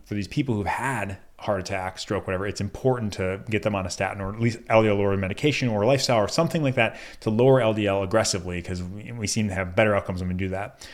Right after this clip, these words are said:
You know, it also seems that the greatest benefit comes to those who have the higher L D Ls, right? So if you have L D L of, you know, one ninety,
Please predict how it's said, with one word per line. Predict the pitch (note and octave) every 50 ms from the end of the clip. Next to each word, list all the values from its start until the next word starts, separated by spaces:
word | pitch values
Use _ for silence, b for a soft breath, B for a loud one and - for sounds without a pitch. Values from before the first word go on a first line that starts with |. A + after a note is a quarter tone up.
| B B B B B B
You | G#2+ G2+
know, | G2
it | - -
also | C3+ C#3 D3 - E3
seems | - - D#3 C#3+
that | D#3+ D#3
the | - B2
greatest | G#2+ G#2+ G#2 A2+ A2+ -
benefit | - G#2 G#2 - - -
comes | - G2+ G2 F#2+
to | F#2
those | F2 F2+ F#2 F2+
who | -
have | F2+ F2+
the | F#2
higher | E2+ - - F#2 F2 F2
L | F#2
D | A2 A#1 A#1
Ls, | A1 - - -
right? | F#2+ G#2 G#2
So | - G#2+
if | G2 -
you | A#2+
have | A2+ A2
L | A2 G2+ G2+
D | G2 F#2+
L | F#2+ F#2+
of, | F#2
you | F#2+
know, | F2+
one | G2+ G#2+ G#2+ G2+ G2+
ninety, | G#2 G#2 G#2 G2 F#2+ F#2 E2+ -